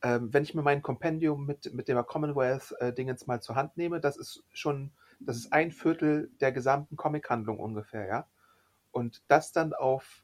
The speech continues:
eine Staffel beziehungsweise anderthalb Staffeln zu erzählen, war schon eine Ansage. Und jetzt hat man dann trotzdem viel Zeit aufgewendet für sowas wie Reapers. Das verstehe ich dann halt auch nicht unbedingt. Und deswegen ist meine Hoffnung halt,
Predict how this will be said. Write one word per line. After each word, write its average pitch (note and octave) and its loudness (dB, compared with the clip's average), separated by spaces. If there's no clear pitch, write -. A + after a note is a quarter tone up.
eine D3 0
Staffel D#3 2
beziehungsweise - -4
anderthalb D3+ -2
Staffeln D#3 -4
zu - -4
erzählen, C#3+ -2
war C#3+ 4
schon D3 -2
eine C3 2
Ansage. C3 -2
Und A#2+ -6
jetzt B2+ 0
hat D#3 2
man D3 0
dann C3 0
trotzdem D3 0
viel D3+ -2
Zeit C#3 0
aufgewendet C3 -2
für C3 -8
sowas B2 -4
wie A#2+ -8
Reapers. - -6
Das B2+ -6
verstehe E3 -2
ich D#3+ -6
dann C#3 -2
halt C3+ -2
auch C#3+ -4
nicht B2 -6
unbedingt. G#2+ -10
Und B2+ -4
deswegen C3+ -4
ist A#2+ -8
meine B2+ 2
Hoffnung C3 -2
halt, B2 -2